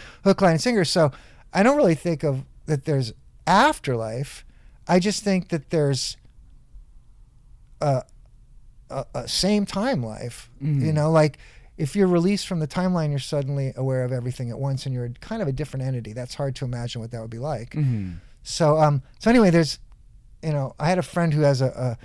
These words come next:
Speaker 1: he has a, a Facebook group called the Philosopher, Free Thinker Philosopher Society,
Speaker 2: Mm-hmm.
Speaker 1: and, um,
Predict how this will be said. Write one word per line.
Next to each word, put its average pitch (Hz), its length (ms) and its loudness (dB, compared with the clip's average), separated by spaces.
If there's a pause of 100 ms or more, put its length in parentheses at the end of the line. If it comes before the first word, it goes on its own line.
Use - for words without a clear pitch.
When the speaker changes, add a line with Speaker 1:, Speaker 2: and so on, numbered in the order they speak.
(380)
Speaker 1:
he - 160 -8
has 147 140 -2
a, 143 100 -4 (200)
a 131 120 -6
Facebook 131 560 -8 (280)
group 123 420 -2
called 120 300 -2
the 117 80 -8
Philosopher, 131 640 -4
Free 190 200 4
Thinker 170 320 -2
Philosopher 127 500 -2
Society, 117 600 -8
Speaker 2:
Mm-hmm. 131 340 -2
Speaker 1:
and, 151 180 0
um, 131 320 0